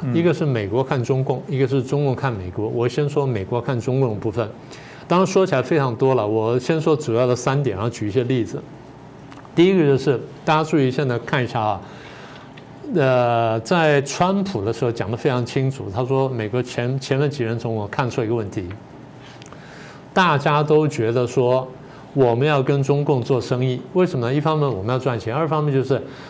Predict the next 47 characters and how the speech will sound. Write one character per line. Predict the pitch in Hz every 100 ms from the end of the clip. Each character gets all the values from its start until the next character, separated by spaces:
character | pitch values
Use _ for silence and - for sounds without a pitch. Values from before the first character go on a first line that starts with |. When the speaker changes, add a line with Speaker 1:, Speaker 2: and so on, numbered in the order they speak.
| -
Speaker 2:
当 | 175 175 185
他 | 180 165
们 | 170 127 127
开 | - 160
始 | 139
做 | 110 165 139
生 | 135 147
意 | 147
的 | 120
时 | 120
候， |
他 | 113 147
们 | 151
越 | 160 190 156
来 | 123
越 | 123 143 135
资 | - 151
本 | 139 135
主 | 131 107
义。 | 131 127 - - - - -
当 | 175 185 196
中 | 185 180
共、 | 185 180 139 135 -
当 | 180 175
中 | 180 180
国 | 170 143
大 | 156
陆 | 139 123
经 | 123 160
济 | 151 151
越 | 143 180 175
来 | 131 117
越 | 135 135
发 | 135 135
达 | 135 107
的 | 110
时 | 120
候 | 107 113
呢， | 107 98 - - - -
它 | 139
社 | 135 -
会 | 131 120
就 | 123
开 | 127
始 | 117
变 | 113 123
迁 | 110 120